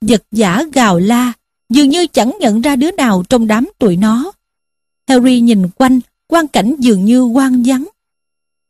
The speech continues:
"Ở yên đó!" Nó hét to trong tiếng gió hú để bảo những đứa khác. "Mình đi kêu cứu!" Nó bắt đầu phóng chạy về trường. Nó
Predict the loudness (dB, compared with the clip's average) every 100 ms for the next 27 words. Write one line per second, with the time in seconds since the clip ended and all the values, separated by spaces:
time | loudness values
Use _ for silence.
0 | _ -2 0 4 2 2 2 2 0 -2
1 | -8 _ _ _ _ _ -4 -2 -2 0
2 | 2 2 2 -2 -2 -2 0 0 0 2
3 | 2 0 -4 _ -2 0 0 0 2 0
4 | 0 -2 -4 -4 -4 -4 _ _ _ _
5 | _ _ 2 2 2 2 0 2 2 2
6 | 0 _ _ _ _ _ _ _ _ _
7 | _ -4 -2 -2 -2 -4 0 0 2 0
8 | -2 -2 -2 -6 -4 -2 0 0 -2 0
9 | 0 2 0 -6 _ _ _ _ _ _
10 | _ _ _ _ _ -6